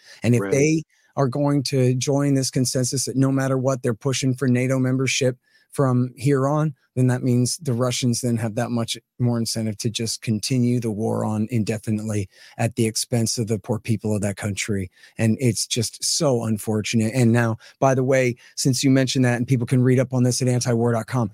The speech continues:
Speaker 1: we have more and more and more sources coming out, including Zelensky's ministers, people from inside his government confirming that story of what we know about the talks in Turkey and all that was going on in March of twenty-two,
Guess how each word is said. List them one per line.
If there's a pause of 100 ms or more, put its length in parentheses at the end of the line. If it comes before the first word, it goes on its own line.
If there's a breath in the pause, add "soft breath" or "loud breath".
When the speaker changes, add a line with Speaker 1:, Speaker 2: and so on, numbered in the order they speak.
(260 loud breath)
Speaker 1:
we
have
more
and
more
and
more
sources
coming
out,
including (220 loud breath)
Zelensky's (160)
ministers, (260 soft breath)
people
from (100)
inside
his
government
confirming
that
story
of
what
we
know
about
the
talks
in
Turkey (240 loud breath)
and
all
that
was
going
on
in
March
of
twenty-two,